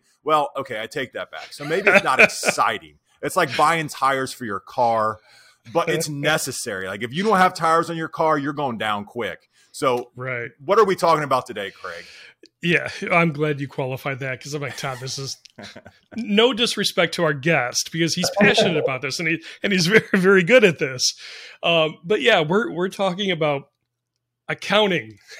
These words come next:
Speaker 2: <laughs> That's
Speaker 1: Right.
Speaker 2: right, accounting. Yeah, yeah. So it, I w-, I was thinking back when, when I was in college, Todd, and I was, I was choosing my major. Um, I really liked computers. Okay, so I,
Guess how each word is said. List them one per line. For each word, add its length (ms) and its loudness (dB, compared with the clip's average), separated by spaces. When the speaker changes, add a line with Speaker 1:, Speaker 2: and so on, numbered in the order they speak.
Speaker 2:
<laughs> 640 -10
That's 260 -6
Speaker 1:
Right. 240 2
Speaker 2:
right, 60 -6
accounting. 540 -4
Yeah, 320 -6
yeah. 260 -12
So 380 2
it, 140 -16
I 40 -2
w-, 280 4
I 40 0
was 200 0
thinking 300 -2
back 480 -4
when, 280 -4
when 120 -4
I 80 -2
was 160 -6
in 80 -6
college, 400 -8
Todd, 240 -8
and 140 -14
I 80 -10
was, 340 -10
I 20 -12
was 140 -12
choosing 400 -8
my 100 -6
major. 520 -10
Um, 320 -10
I 40 -6
really 280 -2
liked 320 -8
computers. 640 -14
Okay, 320 -10
so 160 -8
I, 180 -6